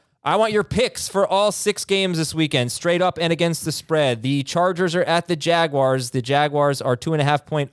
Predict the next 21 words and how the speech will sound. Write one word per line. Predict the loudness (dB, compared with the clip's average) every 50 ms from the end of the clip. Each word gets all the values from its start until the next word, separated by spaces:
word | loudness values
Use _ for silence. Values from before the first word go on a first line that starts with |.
| _ -4
underdogs. | -2 -2 -2 0 0 0 2 2 2 2 2 0 -4 -6 -4
So | -2 0 -2 -2 -4 -10 -20 -20 _ _ -4
Chargers, | 0 0 0 2 0 -2 -2 -4 -8 -12 _ _ _ _ _
excuse | _ -10 -6 -4 -2 -2
me, | -2 -2
two | 0 0 2
and | 2
a | 2
half | 2 0 0
point | 2 0 0 2
favorites. | 2 2 2 2 0 -2 -2 -2
Give | -2 0
me | 0 2
your | 2 2 0
picks | 0 0 0 0 0 -4 -8 -10 -12 -14 _ -20 _ -12
straight | -12 -8 0 2 2 4 4
up | 2 2 2
and | -2 -4
against | -2 -2 -2 -2 -2 -4
the | -4
spread. | -6 -2 0 2 2 2 0 -6 -12